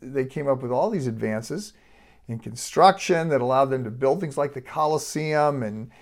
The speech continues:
and, uh, millions of miles, square miles, uh, millions of square miles, fifty thousand miles of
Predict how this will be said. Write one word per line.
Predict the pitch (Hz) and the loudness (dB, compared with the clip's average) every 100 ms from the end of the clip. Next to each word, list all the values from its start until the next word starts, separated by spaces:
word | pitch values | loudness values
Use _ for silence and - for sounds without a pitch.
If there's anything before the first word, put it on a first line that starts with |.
| - - _ | -20 -20 _
and, | 117 123 123 117 | -6 -4 -2 0
uh, | 117 113 113 113 | 0 2 0 -2
millions | 120 143 175 208 202 143 120 127 | -4 0 4 6 6 4 0 -6
of | 113 | -8
miles, | 127 117 131 147 151 117 110 | -8 -4 -2 0 0 -2 -6
square | - 143 139 | -2 0 2
miles, | 127 127 131 127 - | 0 0 0 -2 -6
uh, | - - | -10 -10
millions | 120 139 147 127 | -6 -4 -4 -6
of | 120 | -8
square | - - 175 156 | -10 2 4 6
miles, | 117 104 | 2 -2
fifty | - 185 185 127 | -6 -8 -6 -10
thousand | - 131 135 143 131 | -4 0 2 0 -2
miles | 113 113 113 127 | -2 -2 -2 -4
of | 117 113 110 | -4 -6 -6